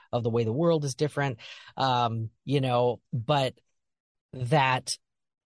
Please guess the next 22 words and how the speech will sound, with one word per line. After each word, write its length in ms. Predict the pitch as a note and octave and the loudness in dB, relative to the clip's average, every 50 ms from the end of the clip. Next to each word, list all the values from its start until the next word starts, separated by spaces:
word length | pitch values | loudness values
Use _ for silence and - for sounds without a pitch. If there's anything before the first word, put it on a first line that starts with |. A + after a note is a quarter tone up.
| _ - | _ -6
that 380 | C#3 - E3 D#3 F3 E3 - | -2 2 2 2 2 0 -2
kind 260 | - - E3+ E3+ D#3 D3 | -6 -4 -4 -2 -2 -2
of, 200 | C3 A2+ - - _ _ _ _ _ _ _ - | -4 -4 -8 -12 _ _ _ _ _ _ _ -16
I 60 | B2 | -16
mean, 140 | A#2+ F2 - | -14 -8 -4
Stranger 460 | - - - - F#3+ G#3+ A3 F#3+ E3 | -4 0 2 4 4 4 4 4 4
Things 280 | - - C#3 C3 A2+ | 2 2 0 0 0
is 120 | B2 A2+ - | -2 -4 -4
so 400 | - - - - E3+ D3+ D3+ C3+ | -6 -6 0 4 4 4 4 4
huge, 460 | - - - C#3+ C#3+ C3 A#2+ G#2 - - | 0 -2 -2 0 0 0 0 -2 -4 -4
and 180 | - C3 B2 A#2+ | -4 -4 -2 0
their 160 | A#2+ A#2 A2+ - | -2 -2 -2 -2
eighties 580 | - D3 C#3+ C#3+ C#3+ C3+ C3 A#2+ - - - - - - _ _ - - - | -2 0 2 2 2 2 0 0 -2 -2 -4 -6 -10 -16 _ _ -20 -12 -6
nostalgia 880 | D#3 C#3+ C3 - - - - C#3 C3+ C#3+ C#3 B2+ A2 B2 A#2+ A2+ A2 - - | -2 -2 0 0 0 2 2 2 2 2 2 0 0 0 -2 -2 -4 -4 -4
is, 160 | C3+ B2+ - - | -4 -4 -4 -2
is 280 | C3+ C#3 C3+ B2 A2 - - | -2 -2 -2 -4 -6 -8 -4
at 180 | B2 C3 C3 - | -4 -4 -2 -2
the 60 | - | -2
heart 280 | G#2+ - C3+ C#3+ C#3 C3 | -2 0 2 2 2 2
of 140 | C3 A2 - | 2 0 0
that, 200 | A#2+ A2 E2+ E2+ | -2 -2 -2 0
right? 280 | A#2+ B2+ C3+ C#3+ - | 0 0 2 0 -2